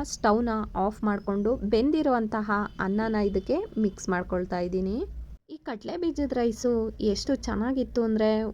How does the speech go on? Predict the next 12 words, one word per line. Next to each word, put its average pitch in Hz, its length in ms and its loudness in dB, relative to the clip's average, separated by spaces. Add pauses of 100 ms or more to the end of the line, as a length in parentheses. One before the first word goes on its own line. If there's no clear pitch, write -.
(100)
ಮತ್ತೆ 196 260 -2
ಮತ್ತೆ 220 340 0
ಮಾಡ್ಕೊಂಡು 214 520 0
ತಿನ್ಬೇಕು 214 500 -2
ಅನ್ನಿಸ್ತು, 202 480 -2 (200)
ಅಷ್ಟು 262 340 0
ರುಚಿಯಾಗಿತ್ತು. 208 720 0 (460)
ತುಂಬಾ 339 260 6
ಬೇಗ 226 360 8 (440)
ಹಾಗೂ 214 360 4
ಸುಲಭವಾಗಿ 233 840 2 (240)
ಆಗುವಂತಹ 208 640 0